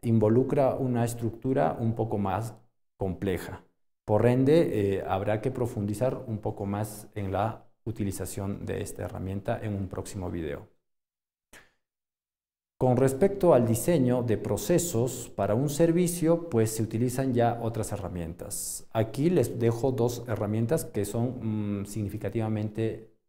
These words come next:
utilizadas en, eh, para diagramar procesos de servicios. Uno es el Blueprint Service, que es una herramienta muy interesante para diseñar experiencias del usuario y cómo la empresa atiende todo lo que el usuario necesita.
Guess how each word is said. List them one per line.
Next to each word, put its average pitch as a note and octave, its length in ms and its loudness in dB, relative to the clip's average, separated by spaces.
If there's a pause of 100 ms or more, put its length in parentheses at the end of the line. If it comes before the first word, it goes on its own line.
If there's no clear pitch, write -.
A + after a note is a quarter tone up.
(120)
utilizadas A2+ 880 0
en, G#2 340 -6 (100)
eh, F#2+ 480 -6
para G2 180 -2
diagramar G2 560 -2
procesos G2 380 -6
de F#2 80 -6
servicios. E2+ 680 -10 (460)
Uno D#3 500 2
es B2 340 2
el G2 120 -2
Blueprint A2 480 0
Service, D3+ 680 0
que G2 140 -2
es G2 120 -4
una G#2+ 160 -2
herramienta G2+ 500 -2
muy G#2 420 -2
interesante G#2 640 -2
para G2 260 -2
diseñar G2+ 580 -2 (300)
experiencias A2 580 -2
del F#2+ 140 -4
usuario G#2 540 0
y G#2+ 100 -6
cómo A2+ 260 0
la G2+ 80 0
empresa G2+ 340 -4
atiende G#2 580 0
todo A2 260 -2
lo G2+ 180 -4
que G2 340 -4
el G2+ 100 -2
usuario G#2+ 380 -2
necesita. C3+ 540 0